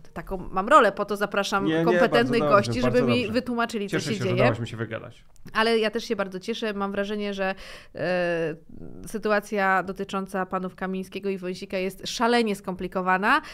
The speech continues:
Speaker 1: ale więcej po tej naszej rozmowie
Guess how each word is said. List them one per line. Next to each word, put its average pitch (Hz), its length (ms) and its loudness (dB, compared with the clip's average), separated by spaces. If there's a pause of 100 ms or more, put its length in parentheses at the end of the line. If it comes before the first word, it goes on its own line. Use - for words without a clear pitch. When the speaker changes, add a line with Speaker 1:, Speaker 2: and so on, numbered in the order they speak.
(180)
Speaker 1:
ale 220 520 2 (440)
więcej 277 500 2
po 226 140 0
tej 220 340 -2
naszej 208 500 -4
rozmowie 208 580 0